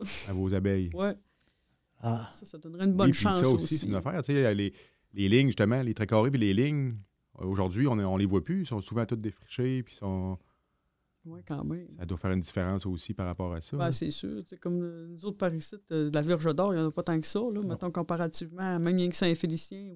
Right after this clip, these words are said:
Speaker 2: où
Speaker 1: Ok.
Speaker 2: il y a un
Speaker 1: Ah
Speaker 2: petit
Speaker 1: ouais ?
Speaker 2: peu plus d'abandon,
Speaker 3: Oui.
Speaker 2: là, il y a plus
Speaker 3: Oui.
Speaker 2: de verge d'or. Fait que, tu sais,
Speaker 3: Oui.
Speaker 2: les fleurs d'automne sont là un petit peu plus. Puis
Speaker 3: Oui.
Speaker 2: fait que ça,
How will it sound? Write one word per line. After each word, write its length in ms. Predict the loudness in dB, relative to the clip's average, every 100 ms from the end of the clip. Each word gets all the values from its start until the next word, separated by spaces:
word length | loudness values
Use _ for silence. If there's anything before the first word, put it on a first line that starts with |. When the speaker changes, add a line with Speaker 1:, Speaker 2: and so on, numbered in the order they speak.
| -6
Speaker 2:
où 20 |
Speaker 1:
Ok. 80 | 2
Speaker 2:
il 60 | 2
y 20 |
a 200 | 2 2
un 40 |
Speaker 1:
Ah 60 | 6
Speaker 2:
petit 80 | 6
Speaker 1:
ouais ? 60 |
Speaker 2:
peu 40 | 8
plus 140 | 8
d'abandon, 520 | 10 12 12 10 6 4
Speaker 3:
Oui. 100 | 2
Speaker 2:
là, 60 |
il 40 | 0
y 20 |
a 40 | 0
plus 160 | -2
Speaker 3:
Oui. 80 | -2
Speaker 2:
de 80 | -2
verge 360 | 2 2 4 4
d'or. 300 | 2 0 -4
Fait 100 | -8
que, 60 |
tu 60 | -8
sais, 60 |
Speaker 3:
Oui. 40 | -6
Speaker 2:
les 60 |
fleurs 220 | 2 2 2
d'automne 460 | -2 -4 -4 -4
sont 220 | -6 -10
là 80 | -14
un 60 | -16
petit 140 | -12
peu 140 | -6 -6
plus. 380 | -6 -12 -14 -20
Puis 220 | -20 -20 -12
Speaker 3:
Oui. 120 | -10 -10 -12 _ _ _ _ _ -20
Speaker 2:
fait 60 |
que 80 | -8
ça, 140 | -2